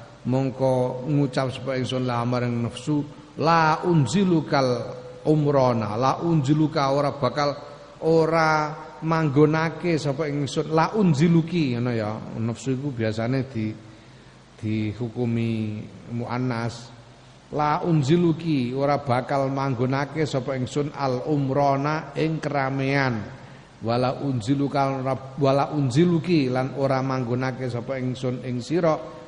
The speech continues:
he nafsu ala ma'rifatin ing atase, eh, den kenal.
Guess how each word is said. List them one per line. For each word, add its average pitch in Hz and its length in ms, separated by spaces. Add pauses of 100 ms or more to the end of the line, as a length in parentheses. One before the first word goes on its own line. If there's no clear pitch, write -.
(200)
he 131 160
nafsu 156 480 (320)
ala 131 320
ma'rifatin 131 960 (480)
ing 127 240
atase, 127 560 (1120)
eh, 117 400 (560)
den 135 320
kenal. 131 640